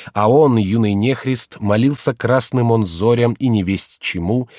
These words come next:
снисходящему в душу с зарей. Писал стихи, читал конта, и поклонялся он, юный нехрист, красному знамени, перенося на сей вещественный знак тайную свою, дорогую, никем не узнанную тайну о том,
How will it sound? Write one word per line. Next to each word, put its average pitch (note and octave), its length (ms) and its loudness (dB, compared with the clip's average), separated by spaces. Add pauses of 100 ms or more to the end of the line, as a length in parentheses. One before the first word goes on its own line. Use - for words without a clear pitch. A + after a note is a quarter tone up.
снисходящему A2 920 -2
в F2+ 100 -8
душу E2+ 380 -8
с E2 80 -6
зарей. D#2+ 540 -6 (480)
Писал F2 320 -4
стихи, F#2+ 600 -8 (280)
читал E2+ 380 -4
конта, B2 640 0 (180)
и D3 80 2
поклонялся C3+ 840 0
он, C3 280 2
юный F#2 360 -2
нехрист, A#2+ 580 -4
красному A2+ 600 -2
знамени, F#2+ 800 -4 (280)
перенося F#2 500 0
на F2+ 120 -2
сей F2+ 200 -4
вещественный E2+ 680 -6
знак G2 500 -4
тайную A#2+ 520 0
свою, G#2 520 -6 (240)
дорогую, G2 840 0
никем G#2+ 520 0
не B2+ 120 2
узнанную G#2+ 600 0
тайну G2 520 0
о F2 140 -8
том, C3 400 0